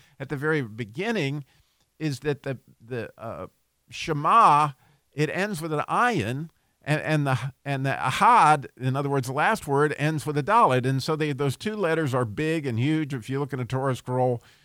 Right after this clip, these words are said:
which is an ayin and a daled, which are those two, which means a witness. And so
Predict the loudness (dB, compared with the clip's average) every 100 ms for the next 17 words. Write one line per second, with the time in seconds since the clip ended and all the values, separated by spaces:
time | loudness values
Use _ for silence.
0 | _ _ -6 -2 -2 -2 -2 0 0 0
1 | -2 -2 -2 0 2 4 6 4 0 -2
2 | -8 -4 -4 0 -2 -2 -4 -2 -2 -4
3 | -4 -4 -4 -4 -2 -4 -4 -6 -6 -10
4 | 0 2 2